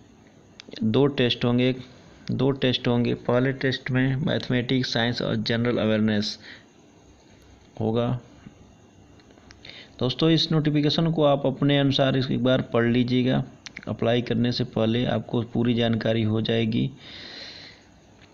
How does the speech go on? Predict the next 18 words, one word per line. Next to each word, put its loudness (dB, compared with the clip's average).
आगे 0
आपको 0
बताते -2
हैं, 2
इस -2
ट्रेनिंग 2
पूरा 2
होने 4
के 0
बाद 2
कैटेगरी 0
वन 2
को 2
पोस्ट 0
क्या 2
मिलेगी, 2
साइंट-, -2
साइंटिफिक -2